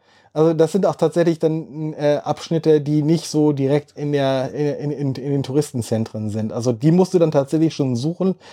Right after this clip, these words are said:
und in der Regel kommst du da auch nur mit Auto hin. Also das ist nichts, wo du einfach so drüber stolperst.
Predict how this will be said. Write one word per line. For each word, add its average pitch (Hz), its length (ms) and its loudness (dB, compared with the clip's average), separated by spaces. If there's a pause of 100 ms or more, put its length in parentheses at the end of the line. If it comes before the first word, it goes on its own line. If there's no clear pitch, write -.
(200)
und 147 80 -4
in 151 80 4
der 135 120 4
Regel 151 240 4
kommst 147 280 0
du 143 40 4
da 123 120 2
auch 117 100 -2
nur 139 160 4
mit 127 160 0
Auto 127 300 -4
hin. 101 220 -8
Also 117 180 0
das 117 200 -2
ist 127 140 -6
nichts, 151 280 0
wo 139 100 2
du 131 140 2 (300)
einfach 147 320 2
so 123 120 2
drüber 113 260 -2
stolperst. 104 560 -6